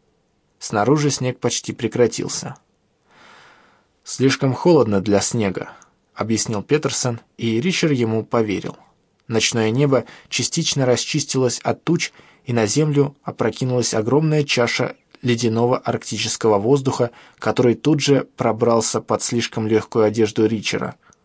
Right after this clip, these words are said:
Он снова замёрз, и его начало трясти, хотя идти от машины до ресторана было совсем недалеко.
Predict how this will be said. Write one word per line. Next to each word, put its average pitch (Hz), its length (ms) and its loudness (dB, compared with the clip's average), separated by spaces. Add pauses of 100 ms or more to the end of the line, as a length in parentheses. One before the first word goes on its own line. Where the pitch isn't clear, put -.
(200)
Он 117 100 -4
снова 110 320 0
замёрз, 107 480 -2 (380)
и - 80 -2
его 120 160 4
начало 156 340 2
трясти, - 560 -4 (560)
хотя 113 400 0 (100)
идти 117 300 -2
от - 120 0
машины 110 520 -4
до - 140 0
ресторана 120 580 0 (320)
было 156 220 6
совсем 123 440 -2
недалеко. 117 600 -2